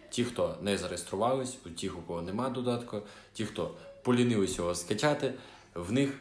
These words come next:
немає такої мож-, можливості, вони вже дізнаються потім, вже кажуть: "А у вас, а, у вас бо-, ви ск-, а що ж ви не сказали?"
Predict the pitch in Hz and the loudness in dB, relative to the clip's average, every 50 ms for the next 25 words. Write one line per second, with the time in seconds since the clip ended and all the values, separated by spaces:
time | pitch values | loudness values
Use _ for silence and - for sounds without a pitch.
0 | - - - 104 113 113 104 95 85 82 82 - - 87 82 87 101 104 101 107 | -10 -4 -2 0 4 4 4 4 4 2 0 -2 -2 -2 0 0 0 0 0 0
1 | 117 117 120 120 139 156 156 147 139 131 123 - - 123 110 113 - - - - | 2 2 4 4 4 4 6 6 6 4 4 2 -2 -4 -4 -4 -6 -12 -18 -20
2 | - - - 104 113 127 123 117 98 92 95 92 85 - - - - - - - | -12 0 2 4 4 4 4 4 4 2 2 0 0 -2 -6 -10 -14 -18 -20 -20
3 | - - - 90 92 104 104 104 117 127 127 120 - 87 78 - 92 87 80 76 | -20 -18 -14 -8 -4 -4 0 2 2 2 2 2 -2 -4 -4 -2 -4 -4 -4 -6
4 | 76 71 82 82 90 87 - 90 87 82 82 - - 92 92 92 104 104 101 - | -8 -8 -6 -6 -6 -4 -4 -4 -4 -4 -6 -4 -2 0 2 4 4 2 2 0
5 | - - - - - - - 120 117 104 98 104 117 117 117 - - 104 123 127 | -6 -12 -18 -16 -8 -4 0 0 0 2 0 0 -2 -2 -4 -8 -4 -4 -2 -2
6 | 120 110 - - - - - - 104 101 - - - 117 - - - 120 - - | 0 -2 -2 -4 -4 -6 -10 -14 -16 -16 -10 -8 -6 -6 -6 -6 -6 -8 -10 -8
7 | - 98 95 - - - - - - - - - - - - 95 87 82 80 - | -10 -12 -12 -12 -16 -20 -20 -20 -6 -4 -2 -2 -2 -2 -4 -4 -4 -4 -6 -8